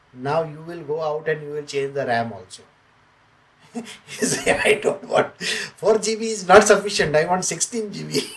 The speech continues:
<laughs> You want to go and change the G P U also and C P U also and everything. Now you want to create your own identity. In the same way,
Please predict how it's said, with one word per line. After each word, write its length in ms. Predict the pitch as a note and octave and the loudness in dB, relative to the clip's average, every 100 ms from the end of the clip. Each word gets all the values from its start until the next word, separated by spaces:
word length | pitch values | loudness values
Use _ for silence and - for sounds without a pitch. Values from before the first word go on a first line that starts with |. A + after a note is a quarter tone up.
| - - - | -18 -20 -16
<laughs> 640 | C#4+ D#4 - - A3+ G3+ | -14 -12 -12 -10 -10 -10
You 100 | C3+ | -8
want 240 | F3 F#3 F#3+ | 0 0 2
to 60 | |
go 160 | F3+ F3 | 0 4
and 240 | F#3+ F#3+ | 4 2
change 260 | E3 F#3 F#3+ | -2 -2 0
the 100 | F3 | -2
G 180 | C#3+ G#3+ | -2 -4
P 220 | A#3 A#3 | -2 -2
U 180 | A#3 A#3+ | 0 0
also 340 | A#3 A3+ A#3 | -4 -6 -6
and 220 | A#3 G3+ G3 | -2 -2 -2
C 200 | G#3+ G#3+ | -4 -6
P 160 | A#3+ | -6
U 220 | A#3+ A#3+ A#3+ | -4 -2 -2
also 320 | A3+ A3+ A3+ | -2 -2 -4
and 80 | G3+ | -4
everything. 520 | G3+ A#3 A#3+ G#3 - - - - - | -4 -4 -2 -4 -4 -16 -20 -20 -4
Now 120 | C#3+ | 0
you 220 | C#3 F#3 | 0 0
want 380 | A#3 A3 A3 A3 - - | 0 2 2 2 -8 -6
to 120 | G#3+ G#3 D#3 | -6 -6 -8
create 360 | F#3 G3+ G#3+ | -2 -2 2
your 220 | A3 F3 | 4 4
own 200 | E3 F3+ | 2 4
identity. 600 | D3+ C3 C#3 C#3 A#2 - - _ _ _ - | 4 4 0 -4 -16 -20 -20 _ _ _ -12
In 100 | G3 | -2
the 80 | A3+ | 2
same 320 | C#4+ C#4 B3 | 4 4 2
way, 280 | E3 F#3 | 0 0